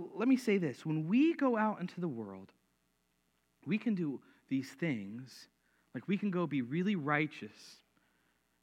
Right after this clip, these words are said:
and speak lots of truth and, and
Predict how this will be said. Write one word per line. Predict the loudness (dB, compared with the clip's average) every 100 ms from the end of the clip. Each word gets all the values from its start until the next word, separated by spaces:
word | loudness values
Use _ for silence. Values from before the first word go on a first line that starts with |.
| -14
and | -8
speak | -6 -2
lots | 2 2 2
of | -2
truth | -6 -6 -6 -6 -10 -20 -20 _ _ _ _ _ _ _ _ _ _ _ _ _ _ _ _ _ _ _ _ -10
and, | -6 -4 -4 -6 -8
and | -8 -6 -6 -8